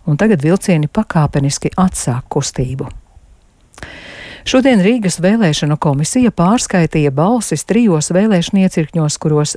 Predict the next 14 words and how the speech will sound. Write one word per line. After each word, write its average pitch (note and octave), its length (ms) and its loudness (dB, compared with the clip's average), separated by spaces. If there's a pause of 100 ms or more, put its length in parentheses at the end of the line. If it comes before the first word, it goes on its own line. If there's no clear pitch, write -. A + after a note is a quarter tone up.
Rīgas E3 280 0
domes D3 360 0
ārkārtas D3+ 640 0
vēlēšanās D#3 720 -2 (480)
atklāja G#3+ 640 2
neapzīmogotas E3 1120 2
aploksnes. C#3+ 720 -4 (960)
Pārskaitīt D#3+ 640 2
balsis D#3 480 0
lika G#3+ 240 0
tiesa D#3+ 540 0 (160)
pēc E3 180 0
sūdzību D3+ 480 0
izskatīšanas. - 840 -8